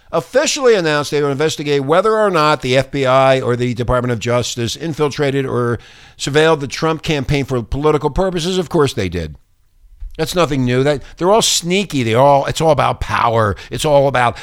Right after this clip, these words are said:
"I'll get you. I'm better than you. I have a suit and a tie, and I walk around with my chiseled face, and I will get what I need and get the money because I have more power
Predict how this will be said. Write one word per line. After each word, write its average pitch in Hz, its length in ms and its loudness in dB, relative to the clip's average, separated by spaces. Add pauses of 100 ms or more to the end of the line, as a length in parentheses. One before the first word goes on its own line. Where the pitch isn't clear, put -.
"I'll 135 220 0
get - 380 -2
you. 113 280 0 (120)
I'm 151 300 0
better 135 300 0
than 131 180 -2
you. 135 320 2 (160)
I 143 140 -2
have 143 180 -6
a 139 60 -6
suit 139 440 2
and 139 120 -2
a 139 40 0
tie, 120 520 0 (100)
and 127 140 -2
I 139 80 2
walk 139 340 2
around 143 300 2
with 139 100 2
my 139 140 0
chiseled 139 420 -2
face, 135 400 0 (140)
and 135 160 0
I 139 120 4
will 147 200 2
get 139 240 -2
what 135 140 0
I 135 100 2
need 135 400 -2 (100)
and 147 160 -2
get 147 160 0
the 151 80 0
money 139 460 -2
because 139 280 -2
I 131 140 0
have 135 160 2
more 143 180 2
power 139 500 -2